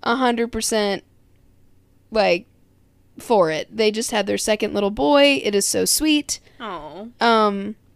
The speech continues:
Speaker 1: but, yeah, it's, it, it, I, it works. So it, it absolutely works. Y-, you can find your person,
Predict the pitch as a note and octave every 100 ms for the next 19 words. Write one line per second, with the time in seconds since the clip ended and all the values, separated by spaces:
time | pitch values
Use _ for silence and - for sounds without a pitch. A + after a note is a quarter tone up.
0 | _ _ _ _ _ _ - - G#3+ G#3
1 | G3 - G#3+ G#3 E3+ - A3 - - -
2 | _ - C#4+ - - B3 G3+ G3+ D4 D#4
3 | D4+ C5 - - - D#4+ D#4 - E4 E4
4 | E4+ - D#4+ D#4+ D4 E4 C4 - C4 A3+
5 | D4 D#4+ F#4+ - F#4+ A#4 E4+ D4+ D4+ D#4+
6 | - C#4 D#3+